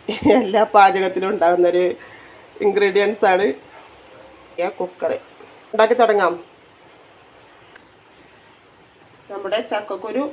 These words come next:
കുക്കറിലേക്ക് ഇട്ട് കൊടുത്തിട്ടുണ്ട്. ഇനി വേണ്ടത് നമ്മുടെ ഉപ്പ്, മഞ്ഞൾപ്പൊടി, പിന്നെ വെളുത്തുള്ളി ഇട്ട് കൊടുക്കാം.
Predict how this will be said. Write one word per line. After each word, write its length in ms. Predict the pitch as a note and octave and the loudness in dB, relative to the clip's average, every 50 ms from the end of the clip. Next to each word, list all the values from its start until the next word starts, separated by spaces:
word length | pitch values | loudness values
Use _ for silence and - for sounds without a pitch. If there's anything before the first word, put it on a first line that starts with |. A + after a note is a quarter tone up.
| - - | -10 -14
കുക്കറിലേക്ക് 520 | G#3 G#3 - G#3 G3 F#3+ F#3 G3+ F#3+ F#3+ F#3+ | -14 -12 -10 -10 -8 -8 -8 -10 -10 -10 -12
ഇട്ട് 100 | F#3 - | -10 -8
കൊടുത്തിട്ടുണ്ട്. 540 | - - - - - - F3 F3 E3+ F3+ G3+ A#3+ C#4+ C4+ - - - - - - _ _ _ - - | -10 -10 -8 -10 -8 -6 -4 -4 -4 -4 -4 -6 -6 -8 -12 -20 -20 -20 -20 -20 _ _ _ -10 -10
ഇനി 120 | G3 G#3+ A3 G#3+ | -8 -6 -4 -4
വേണ്ടത് 340 | G3 F3+ E3+ F3+ E3+ F3 G3 A#3+ C4 - - _ - _ _ _ _ _ _ - - | -4 -4 -4 -8 -8 -8 -8 -8 -10 -12 -18 _ -20 _ _ _ _ _ _ -12 -8
നമ്മുടെ 340 | G3 F#3 F#3+ F#3 F3+ F#3+ G#3 G#3 - F#3+ F#3 | -6 -4 -4 -4 -2 -2 -4 -4 -4 -8 -8
ഉപ്പ്, 360 | F3+ - - - - G3+ G#3+ A3 - - - - F#3 | -8 -10 -14 -14 -10 -8 -8 -8 -10 -12 -12 -8 -2
മഞ്ഞൾപ്പൊടി, 560 | F#3 F#3 F3 E3+ E3+ E3+ - F3 F3 F3+ G3+ A#3 A#3+ - - _ _ _ _ - _ _ _ _ _ _ _ _ _ _ _ _ _ _ _ - _ _ _ _ _ _ _ _ _ _ _ _ _ _ _ _ _ - | 0 0 0 0 -4 -6 -6 -6 -4 -4 -6 -8 -10 -18 -20 _ _ _ _ -20 _ _ _ _ _ _ _ _ _ _ _ _ _ _ _ -20 _ _ _ _ _ _ _ _ _ _ _ _ _ _ _ _ _ -10
പിന്നെ 340 | G3 G3+ G3 G3 G3+ A#3 C4 B3+ - - - | -8 -6 -4 -4 -4 -4 -6 -8 -10 -10 -8
വെളുത്തുള്ളി 460 | A3 G#3+ G#3 G#3 - - G#3+ G3+ G3+ F3 | -6 -6 -6 -6 -8 -10 -8 -8 -8 -8
ഇട്ട് 120 | F#3 - E3+ | -8 -8 -8
കൊടുക്കാം. 360 | E3 E3 - - F#3+ A3 | -8 -8 -8 -8 -6 -6